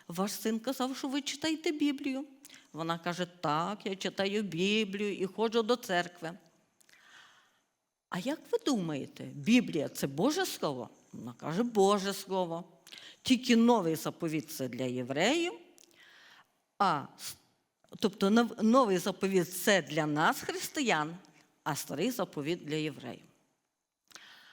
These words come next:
Ну, то я кажу, «А як ми найдемо,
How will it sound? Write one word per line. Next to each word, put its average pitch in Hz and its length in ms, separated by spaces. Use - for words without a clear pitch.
Ну, 180 200
то 185 200
я 175 140
кажу, 185 380
«А 220 80
як 233 260
ми 254 220
найдемо, 180 760